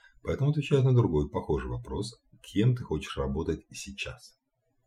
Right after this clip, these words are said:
И в этом плане их ответ абсолютно логичен. Ирония в другом. Взрослые, задавая подобные вопросы, не отдают себе отчёт, что и сами не способны сказать,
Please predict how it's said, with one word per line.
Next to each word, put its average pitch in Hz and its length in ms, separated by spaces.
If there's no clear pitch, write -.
И 80 80
в 71 80
этом 80 260
плане 65 300
их 67 80
ответ 69 220
абсолютно 67 520
логичен. - 380
Ирония 80 360
в 73 40
другом. 78 460
Взрослые, 82 580
задавая 71 320
подобные 73 440
вопросы, 76 480
не 71 120
отдают 82 340
себе 80 220
отчёт, 123 340
что - 200
и 95 40
сами 92 340
не 67 80
способны 67 480
сказать, 113 500